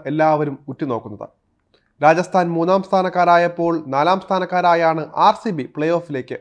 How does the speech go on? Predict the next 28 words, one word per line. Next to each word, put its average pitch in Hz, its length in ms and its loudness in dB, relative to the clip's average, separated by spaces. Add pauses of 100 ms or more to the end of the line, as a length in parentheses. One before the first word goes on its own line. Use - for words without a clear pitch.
എത്തിയത്. 110 400 -8 (960)
എലിമിനേറ്ററിൽ 214 800 4
രാജസ്ഥാന് 185 640 4 (140)
വലിയ 180 500 4 (120)
ഭീഷണി 185 340 -2
ഉയർത്തുന്നത് 160 680 -2
ആർ 156 200 2
സി 185 180 -6
ബിയുടെ 160 300 -4
വിരാട് 156 340 0
കോഹ്ലി 131 360 -4
തന്നെയാണ്. 110 360 -12 (920)
വിരാട് 170 220 8
കോഹ്ലിയുടെ 190 400 4
ചിറകിലേറിയാണ് 175 800 0
ആർ 147 300 0
സി 156 160 -8
ബി 147 120 -6
ഇന്ന് 139 220 -6
ഇവിടം 139 220 -4
വരെ 131 120 -4
എത്തി 123 140 -10
നിൽക്കുന്നത്. 104 400 -10 (760)
സീസണിൽ 202 360 2
മിന്നും 190 380 2
ഫോമിൽ 202 380 0
കളിക്കുന്ന 185 420 2
കോഹ്ലിയാണ് 170 760 2